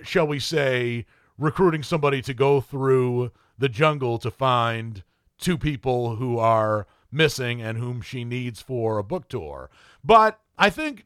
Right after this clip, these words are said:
Divine Joy Randolph played the role, A, with charm, and B, with a lot of humor, so that when she shows up to this remote jungle near the Atlantic Ocean in a business suit, it works for her character, and she's very credible, not to mention funny, in the role.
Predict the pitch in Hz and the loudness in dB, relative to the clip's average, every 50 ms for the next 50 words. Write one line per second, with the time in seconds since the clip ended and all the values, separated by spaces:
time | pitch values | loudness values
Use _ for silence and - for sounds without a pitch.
0 | 165 139 175 165 151 180 180 180 170 147 165 170 156 147 139 143 147 143 139 135 | -6 -2 0 2 4 4 4 4 4 4 4 4 4 4 4 2 2 2 2 4
1 | 135 131 123 117 - - - 160 160 151 143 127 135 123 123 123 120 117 117 113 | 4 4 4 2 0 -4 -2 -2 0 0 0 -2 -2 -2 0 0 2 2 2 0
2 | 113 110 110 113 107 _ _ _ _ _ _ _ _ _ _ _ - 147 - _ | 0 -2 -4 -8 -12 _ _ _ _ _ _ _ _ _ _ _ -20 -20 -20 _
3 | _ _ _ _ _ _ - 196 214 214 214 208 185 156 - - - 190 185 156 | _ _ _ _ _ _ -2 2 4 4 4 4 4 0 0 -2 2 4 4 6
4 | 135 127 123 123 127 123 120 123 117 104 151 165 165 160 151 143 143 123 113 123 | 6 4 4 2 0 -2 -4 -6 -4 -2 0 0 0 0 2 2 2 0 0 -2
5 | 123 123 127 120 117 117 95 135 214 208 160 143 127 120 117 120 113 - - - | -2 0 0 0 0 -2 -4 -4 -2 -2 -2 -2 -2 -2 -2 -2 -2 -6 -10 -20
6 | - _ - - 180 160 156 156 151 147 139 143 135 - 151 139 - - 190 180 | -20 _ -2 0 2 4 6 6 6 4 2 0 -4 -4 -6 -4 0 2 2 4
7 | 180 165 147 165 147 117 - - - 160 147 143 139 135 135 131 131 123 _ _ | 4 4 4 2 2 2 -2 -4 -2 0 0 0 0 0 -2 -2 -4 -6 _ _
8 | _ _ - 127 135 156 151 139 117 - - - - _ _ _ _ _ - 151 | _ _ -14 -4 2 2 2 2 2 -2 -10 -12 -16 _ _ _ _ _ -4 -2
9 | 156 151 156 156 151 139 - - 110 95 104 151 151 151 139 143 139 135 131 131 | 2 4 4 4 4 2 -4 -10 -12 -6 -4 -2 -2 0 0 2 2 2 2 0
10 | 127 127 120 - _ _ _ - 143 147 139 135 139 131 123 127 135 139 131 127 | -2 -4 -8 -12 _ _ _ -6 -2 -2 0 0 0 -2 0 0 -2 -2 -2 0
11 | 117 135 135 127 - - 135 131 120 120 120 107 87 - 190 202 139 135 135 117 | 0 0 0 0 -2 -4 -6 -6 -4 -4 -6 -6 -2 0 0 0 0 -2 -8 -8
12 | - - - 123 113 113 113 - - - _ _ _ _ _ _ _ _ - 202 | -8 -8 -6 -6 -4 -6 -6 -10 -14 -20 _ _ _ _ _ _ _ _ 2 2
13 | 190 165 151 156 180 196 185 - - 165 165 147 131 120 - 156 147 143 135 123 | 2 2 2 2 2 2 2 -2 -4 -2 0 0 0 0 0 0 2 2 2 0
14 | 110 - - 120 113 117 117 110 - 147 147 120 110 135 143 139 135 131 127 120 | 0 -4 -8 -8 -6 -6 -6 -8 -8 -10 -10 -6 -2 0 2 2 2 0 -2 -4
15 | - - 160 156 147 135 110 104 113 123 120 123 113 117 123 123 113 104 98 85 | -4 -2 0 0 0 0 -2 -4 -4 -4 -4 -6 -6 -4 -6 -8 -8 -8 -12 -14
16 | _ - 143 135 120 117 110 107 120 165 160 139 113 98 90 78 69 65 62 58 | _ -4 -4 -2 -4 -4 -6 -6 -6 -4 -4 -4 -6 -6 -8 -10 -12 -12 -12 -14
17 | 62 - | -16 -18